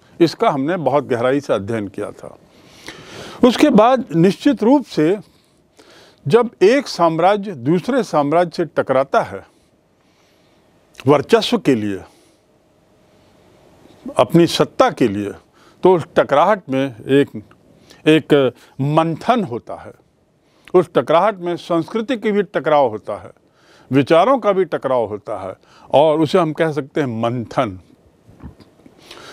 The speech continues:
मंथन, समुद्र मंथन की यदि हम चर्चा करें तो जब समुद्र मंथन हुआ था हमारे माइथोलॉजी में तो क्या निकला था?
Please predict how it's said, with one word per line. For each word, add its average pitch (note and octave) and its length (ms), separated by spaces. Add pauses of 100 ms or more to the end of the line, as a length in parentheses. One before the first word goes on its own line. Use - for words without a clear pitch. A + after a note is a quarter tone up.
(140)
मंथन, A3+ 580 (380)
समुद्र B3+ 280
मंथन F#3+ 460
की - 400
यदि E3+ 140
हम D#3 140
चर्चा C#3+ 380
करें D3+ 340 (1080)
तो G3 260 (320)
जब F3 200
समुद्र A3+ 440
मंथन F#3+ 400
हुआ G3+ 260
था A2+ 340 (180)
हमारे D#3 420 (100)
माइथोलॉजी D3 760
में A2 200 (420)
तो F3+ 80
क्या A3 240
निकला D3+ 320
था? - 260